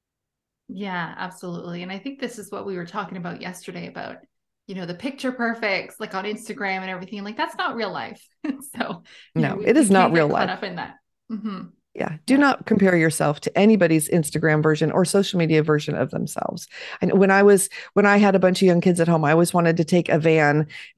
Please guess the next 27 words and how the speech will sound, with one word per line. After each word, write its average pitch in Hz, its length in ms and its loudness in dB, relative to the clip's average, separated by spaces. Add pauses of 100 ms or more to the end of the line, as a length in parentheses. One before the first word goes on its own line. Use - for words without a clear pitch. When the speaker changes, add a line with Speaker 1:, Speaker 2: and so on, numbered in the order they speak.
(120)
Speaker 2:
to, - 340 -4
and 170 240 4
bring 185 260 4
our 160 220 2
husbands 170 560 4
in 165 180 4
it 156 240 2
and 185 140 6
let 190 160 6
them 196 100 4
see 185 300 0
everyone's 190 480 4
house 170 540 -2 (340)
before 208 400 6
they 185 120 6
cleaned 160 300 2
it, - 80 0
because 180 320 2 (540)
the 180 120 0
husbands 247 500 0
all 180 120 6
saw 180 160 2
everyone's 165 420 2
house, 160 360 0
everyone 185 300 4
else's 233 280 0
house, 165 300 -2